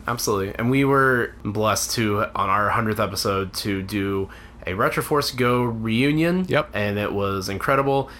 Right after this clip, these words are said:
Speaker 1: um, because of Chad's position at Nintendo. He, um, was unable to be there, but he still sent in, like, something to be read,
Speaker 2: Mm-hmm.
Speaker 1: uh, which was read by Colette on the show.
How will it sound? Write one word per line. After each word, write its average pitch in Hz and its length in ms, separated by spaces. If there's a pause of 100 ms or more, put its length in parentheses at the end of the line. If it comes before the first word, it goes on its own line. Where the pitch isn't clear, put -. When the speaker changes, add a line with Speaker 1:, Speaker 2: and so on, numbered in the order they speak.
(280)
Speaker 1:
um, 101 420 (120)
because 107 280
of 101 380 (280)
Chad's 151 340
position 135 400
at 92 100
Nintendo. 139 560 (380)
He, 101 420 (360)
um, 85 360
was 85 180
unable 123 760
to - 100
be 107 160
there, 104 140
but 95 140
he 104 440
still 101 420
sent 101 320
in, 95 360
like, 87 320 (220)
something 135 360
to 113 100
be 117 220
read, 101 520
Speaker 2:
Mm-hmm. 104 380
Speaker 1:
uh, 95 240
which 92 180
was 98 180
read 95 180
by 92 200
Colette 90 500
on 90 140
the 85 60
show. 90 320